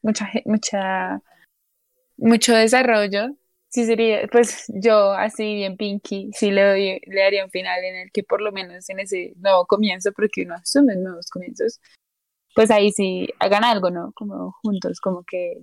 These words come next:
ya de repente pues ya mató lo que tenía que matar, entonces, por,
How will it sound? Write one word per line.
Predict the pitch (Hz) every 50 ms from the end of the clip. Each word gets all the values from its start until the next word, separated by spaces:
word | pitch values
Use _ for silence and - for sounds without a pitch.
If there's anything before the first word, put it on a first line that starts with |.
| 170
ya | 190 185 180
de | 175 175
repente | 180 185 - 202 196 - -
pues | - - 185 180
ya | 196 196 190 180
mató | 180 170 - - 185 185 185 185 180 180 180
lo | 180 185 -
que | - - 190
tenía | - - 196 196 196 190 180 -
que | - 180
matar, | - - - - - - - - - -
entonces, | - 190 _ - 185 185 - - 180 - - - _ _ _ _ _ _ - - 143 -
por, | 226 214 -